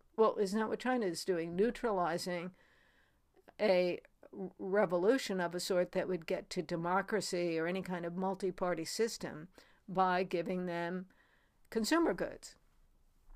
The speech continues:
Right? Repressive desublimation. And this is a term made famous by Herbert Marcuse, but, uh, is it famous enough that you've heard of it? Do you know about repressive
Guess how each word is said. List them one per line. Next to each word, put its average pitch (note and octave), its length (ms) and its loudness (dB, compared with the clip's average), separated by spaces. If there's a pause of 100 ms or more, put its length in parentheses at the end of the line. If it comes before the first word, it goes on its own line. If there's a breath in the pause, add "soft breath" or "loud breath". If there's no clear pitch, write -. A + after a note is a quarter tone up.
(380)
Right? G#3 300 -6
Repressive G3+ 680 2 (200)
desublimation. B3 1900 2 (500 soft breath)
And A#3 180 4
this C#4 240 2
is A3+ 340 4
a G3 200 2
term B3+ 580 2
made E3+ 240 0
famous E3 400 -4
by E3+ 220 0
Herbert E3 420 -2
Marcuse, D#3+ 680 -6 (360 soft breath)
but, G#3+ 360 4
uh, F#3+ 160 4 (580)
is G3+ 140 2
it A3+ 180 4
famous G3 360 0
enough G#3 320 0
that F#3 180 -2
you've G3+ 220 4
heard A3+ 200 0
of B3 140 -2
it? D#4 140 -8 (100)
Do A#3 80 -4
you G#3+ 100 2
know G#3+ 220 4
about G#3+ 260 6
repressive A3 680 2